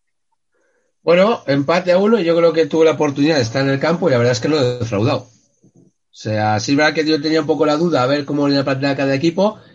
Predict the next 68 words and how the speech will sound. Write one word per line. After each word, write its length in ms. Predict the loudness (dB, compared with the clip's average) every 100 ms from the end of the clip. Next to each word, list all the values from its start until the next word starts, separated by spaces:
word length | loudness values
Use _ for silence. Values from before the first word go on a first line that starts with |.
| _
y 80 | -6
la 160 | -2
verdad 260 | 0 0 0
que 160 | 0 0
nadie 300 | 2 0 0
se 100 | -2
guardó 300 | -2 -2 -2
nada. 300 | -2 -2 -6 -12
Los 200 | -14 -8
primeros 260 | -2 0
veinte 260 | 0 2 2
minutos 400 | 2 0 -2 -2
fue 220 | -2 0
un 80 | 2
poco, 720 | 0 0 2 2 2 2 0 -4 -16 _ _ -20 -4
pues 160 | -2
eso, 340 | -2 0 0 0
tuya 220 | 0 0
mía, 220 | 2 0
tuya 220 | 0 -2 -2
mía, 440 | 0 0 0 0
la 100 | 0
Arenas 200 | 0 -2
empezó 280 | -4 -4 -2
muy 120 | -2
fuerte, 600 | -2 -2 2 2 2 0 -8 _ _
la 100 | -6
Real 220 | -2 -2 -2
respondía, 840 | -4 -4 -6 -4 -2 0 0 -2
el 120 | -2
Arenas 200 | 0 0
consiguió 300 | -2 -4 -2
marcar 300 | -2 -2 -2
pronto 520 | -2 -2 0 0 0 -6 _ _ -6
y 80 |
luego, 180 | -2 0
pues 120 | 0
bueno, 340 | -2 -2 -2 -6 -12
al 140 | -10
final 200 | -6 -4
a 40 | -2
partir 260 | -4 -4
de 60 | -4
luego 160 | -2 -2
el 420 | -2 -4 -6 -6
partido 380 | -4 -4 -2 -2
bajó 280 | -4 -6 -6
un 100 | -2
poco, 200 | -2 -4
sobre 160 | -6 -6
todo 80 |
a 40 | -4
partir 200 | -4 -2
de 60 | -2
veinticinco 680 | -4 -6 -10 -8 -8 -6
hasta 140 | -8 -8
el 20 |
descanso, 340 | -8 -6 -6 -6
yo 80 | -6
creo 100 | -4
que 40 |
por 80 | -4
el 60 | -6
esfuerzo 320 | -6 -8 -6
de 100 | -6
los 100 | -8
dos 80 | -8
equipos. 400 | -4 -2 -2